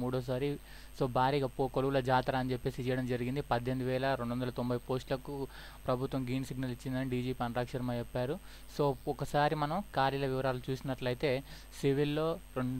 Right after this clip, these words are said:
తొమ్మిది వేల ఆరు వందల ఇరవై తొమ్మిది, ఏఆర్లో ఐదు వేల ఏడు వందల ముప్పై ఎనిమిది, so టీఎస్ఎస్పీ రెండు వేల డెబ్బై ఐదు, కమ్యూనికేషన్‌లో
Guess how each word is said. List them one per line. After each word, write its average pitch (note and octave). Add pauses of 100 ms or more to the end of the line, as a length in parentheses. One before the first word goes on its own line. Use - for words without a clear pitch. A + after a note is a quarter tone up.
(100)
తొమ్మిది C3
వేల C#3 (120)
ఆరు B2
వందల B2
ఇరవై B2
తొమ్మిది, B2+ (500)
ఏఆర్లో C#3+ (140)
ఐదు B2
వేల C3 (120)
ఏడు B2
వందల B2
ముప్పై B2
ఎనిమిది, A#2+ (360)
so D3 (140)
టీఎస్ఎస్పీ C#3 (480)
రెండు C3
వేల C3+ (440)
డెబ్బై B2 (100)
ఐదు, A#2+ (440)
కమ్యూనికేషన్‌లో C#3+